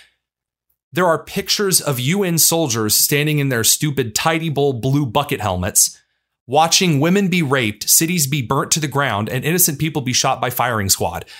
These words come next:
And there's just some U N goober in the background standing there, la-di-da-di-da, everything's fine, I'm from the U N. And that's all that they have ever been, ever. U N organizations in countries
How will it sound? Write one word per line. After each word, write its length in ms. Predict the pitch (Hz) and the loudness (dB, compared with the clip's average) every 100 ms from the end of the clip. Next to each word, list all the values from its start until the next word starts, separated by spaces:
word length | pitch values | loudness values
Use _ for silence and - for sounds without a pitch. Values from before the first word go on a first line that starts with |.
| - | -8
And 120 | 113 120 | -2 0
there's 160 | 143 | 0
just 240 | 113 - - | 0 2 2
some 260 | 165 147 - - | 0 -2 -8 -6
U 280 | 104 190 | 0 4
N 200 | 208 214 | 4 4
goober 360 | 131 165 165 175 | 4 2 4 2
in 80 | 190 | 2
the 60 | |
background 540 | 185 190 185 156 143 147 | 2 0 0 -2 0 2
standing 340 | - 165 165 | 2 0 0
there, 160 | 143 143 | 0 0
la-di-da-di-da, 920 | 220 330 339 302 254 240 233 196 180 | 2 4 2 2 2 2 2 2 4
everything's 600 | 185 220 226 202 196 190 | 4 2 0 0 2 2
fine, 320 | 147 147 151 | 2 2 2
I'm 240 | 139 170 170 | 2 2 0
from 280 | 120 135 | 0 2
the 80 | 131 | 2
U 180 | 117 117 | 2 2
N. 280 | 92 95 98 _ _ _ _ | 2 0 -6 _ _ _ _
And 120 | 151 | 0
that's 180 | 175 175 - | 0 -2 -2
all 220 | 165 180 | 0 0
that 160 | 175 180 | 0 0
they 80 | 165 | 2
have 180 | 147 139 | 2 2
ever 200 | 156 165 | 0 0
been, 380 | 151 139 120 110 _ | 0 0 0 -4 _
ever. 460 | 160 160 139 104 - _ _ _ _ _ _ _ _ - | -2 0 0 -2 -6 _ _ _ _ _ _ _ _ -4
U 240 | 117 202 | 2 4
N 140 | 226 220 | 4 4
organizations 880 | 190 202 202 180 185 - 107 95 - | 2 2 2 2 0 0 0 -2 0
in 220 | 190 202 | 0 0
countries 800 | - 185 135 123 80 - - | 0 0 0 -2 0 0 0